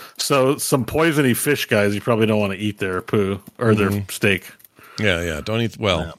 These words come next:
Speaker 2: they're all in the same boat. They're all in the same soup, so you're kinda eating poo. But, okay, let me ask you this. Uh, will you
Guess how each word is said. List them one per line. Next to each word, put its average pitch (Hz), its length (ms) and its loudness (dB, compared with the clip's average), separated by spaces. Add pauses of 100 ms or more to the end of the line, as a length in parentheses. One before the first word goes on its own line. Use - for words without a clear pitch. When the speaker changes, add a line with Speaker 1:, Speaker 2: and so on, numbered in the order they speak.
Speaker 2:
they're 104 200 2
all 92 160 4
in 78 60 -2
the 78 80 -2
same 85 460 0
boat. 87 300 0
They're 101 140 0
all 104 140 4
in 92 80 -2
the 85 60 -2
same 87 280 2
soup, - 380 0
so 90 160 0
you're 87 140 -2
kinda 87 240 -2
eating 90 260 -6
poo. 92 180 2
But, 98 160 -2 (280)
okay, 131 180 0
let 156 100 -2
me 160 80 2
ask 151 240 0
you 139 60 0
this. 131 360 0 (720)
Uh, 104 360 2 (760)
will 123 260 2
you 127 500 0